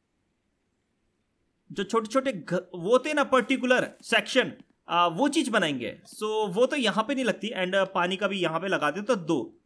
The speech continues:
ठीक है, एक यहां पे और एक यहां पे। और जो मैंने एक्स्ट्रा बनाया था ना, उसको मैं तोड़ता हूं। किधर है वो? वो ये रहा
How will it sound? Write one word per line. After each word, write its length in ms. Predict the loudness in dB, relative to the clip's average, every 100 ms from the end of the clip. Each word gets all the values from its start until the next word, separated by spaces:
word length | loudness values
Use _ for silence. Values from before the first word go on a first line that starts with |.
| _ _ _
ठीक 140 | -6 -4
है, 60 |
एक 240 | -2 -2 -2
यहां 220 | 0 0
पे 320 | 0 -2 -4 _ _ 0
और 480 | 4 8 8 6 2
एक 120 | -2 -4
यहां 360 | -2 -2 -2
पे। 280 | -8 -10 -16 _ _ _ _ _ _ _ _ _ _ _ _ _ _ _ _ _ _ _ _ _ _ _ _ _
और 180 | 2 2
जो 140 | 2
मैंने 180 | 2 2
एक्स्ट्रा 280 | -2 0 2
बनाया 280 | 2 2 2
था 120 | 2
ना, 80 | 0
उसको 280 | -2 -2 2
मैं 160 | 2
तोड़ता 300 | 4 0 2
हूं। 80 | 0
किधर 260 | 2 4 6
है 100 | 4
वो? 140 | 0
वो 200 | -2 -2
ये 240 | 0 2 2
रहा 180 | 0